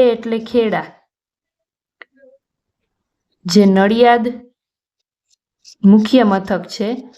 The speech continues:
અને એ આવશે જી જે સેવન. ત્યાર પછી બનાસકાંઠા, બ એટલે શું? બનાસકાંઠા.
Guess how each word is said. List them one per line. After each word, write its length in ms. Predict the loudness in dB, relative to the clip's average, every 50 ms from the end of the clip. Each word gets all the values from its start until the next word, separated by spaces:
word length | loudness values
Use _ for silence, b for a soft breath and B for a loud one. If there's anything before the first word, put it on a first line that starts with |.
| _ _
અને 240 | -10 -8 -6 -4 0
એ 100 | 2 4 4 4
આવશે 440 | 4 2 0 -2 -4 -8 -8 -6 -6 -6
જી 280 | -6 -6 -6 -6 -6 -6
જે 200 | -6 -4 -4 -4 -4 -6 -8 -10 -14 -20 _ _ _ _ _ _ _ _ _ _ _ _ _ _ _ _ _ _ _ _ _ _ -16
સેવન. 480 | -8 -2 0 0 0 0 -2 -6 -8 -10 -14 -18 _ _ _ _ _ _ _ _ _ _ _ _ _ _ _ _ _ b b b b b b b b _
ત્યાર 320 | 0 2 2 2 2 0 -2
પછી 380 | -6 -8 -8 -8 -8 -10 -10 -10 -12 -16 _ _ _ _ _ _ _ _ _ _
બનાસકાંઠા, 800 | -4 -2 0 0 2 0 0 -2 -4 -8 -8 -8 -8 -8 -10 -6
બ 80 | -4 0 0 2 2 0
એટલે 280 | -2 -4 -4 -4 -6
શું? 240 | -4 -2 -2 -4 -4 -4 -4
બનાસકાંઠા. 880 | -4 -2 0 0 0 0 -2 -4 -8 -12 -12 -10 -10 -10 -12 -14 -14